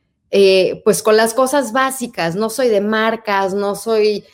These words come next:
extravagante. Entonces, también decir, "¿Para qué quiero este dinero?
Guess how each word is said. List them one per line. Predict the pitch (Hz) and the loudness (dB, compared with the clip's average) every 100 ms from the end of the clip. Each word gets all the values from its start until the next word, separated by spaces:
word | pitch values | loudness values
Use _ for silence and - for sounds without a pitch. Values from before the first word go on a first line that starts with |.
| _ | _
extravagante. | - 180 - 202 208 208 208 220 226 226 226 233 | -8 -6 -4 0 0 0 -2 -2 0 0 0 -4
Entonces, | 226 254 247 277 277 - - _ _ | -2 -4 -2 -4 -6 -14 -20 _ _
también | 226 240 277 302 | -2 2 4 4
decir, | 311 302 302 285 - | 0 -2 -4 -6 -4
"¿Para | 208 220 - | -4 -4 -6
qué | 302 294 - | -6 -6 -6
quiero | 302 277 247 | -4 0 0
este | 247 - 254 | -2 -4 -4
dinero? | 220 196 220 262 202 131 | -4 -4 -4 -2 -2 -4